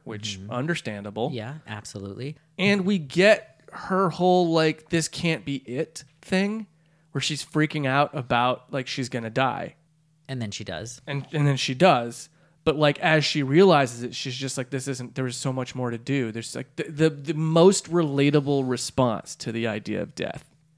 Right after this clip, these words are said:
Speaker 1: as a, as a mortal on this earth, right? Is that, like, "But there was more to do. This is, this wasn't enough time."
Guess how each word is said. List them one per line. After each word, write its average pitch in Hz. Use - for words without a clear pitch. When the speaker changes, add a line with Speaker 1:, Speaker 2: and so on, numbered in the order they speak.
Speaker 1:
as 110
a, 104
as 131
a 120
mortal 120
on 104
this 101
earth, -
right? 113
Is 120
that, 113
like, 104
"But 180
there 190
was 180
more 190
to 185
do. 175
This 147
is, 156
this 170
wasn't 170
enough 147
time." 143